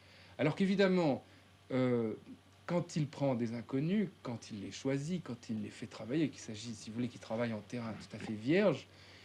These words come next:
il est évident que, euh, ça lui permet de garder absolument intacte ce,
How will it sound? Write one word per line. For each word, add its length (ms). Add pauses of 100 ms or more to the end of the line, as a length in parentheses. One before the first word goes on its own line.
(360)
il 80
est 120
évident 480 (140)
que, 300 (240)
euh, 500 (800)
ça 180
lui 120
permet 420
de 140
garder 380
absolument 440
intacte 560 (600)
ce, 320